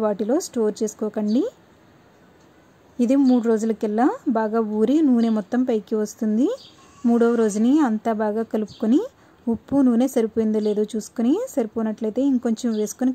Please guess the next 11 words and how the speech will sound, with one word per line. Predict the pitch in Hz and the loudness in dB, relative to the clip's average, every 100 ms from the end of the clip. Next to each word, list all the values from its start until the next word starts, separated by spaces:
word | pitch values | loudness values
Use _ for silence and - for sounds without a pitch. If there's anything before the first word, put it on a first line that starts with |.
| 247 | -2
కలుపుకోవచ్చు. | 208 - - 202 - 285 453 - _ _ _ _ - _ - - - - | -6 -8 -6 -6 -6 -6 -6 -10 _ _ _ _ -20 _ -20 -20 -12 -2
మూడు | 233 247 | 2 2
రోజుల | 226 226 226 | 2 0 -2
తర్వాత | 220 208 190 285 508 - | -2 -4 -2 -2 -2 -2
దీనిని | 240 226 240 302 277 | 2 2 4 4 2
రైస్తో | 220 - 233 220 | 0 -2 -4 -4
తిన్నట్లయితే | 214 214 214 214 254 | -4 -4 -6 -4 -4
చాలా | 254 226 208 | -4 -6 -4
బాగుంటుంది. | 214 214 220 226 226 262 330 | -6 -4 -4 -2 0 2 2
మీరు | 247 220 | 2 0
కూడా | 233 | 0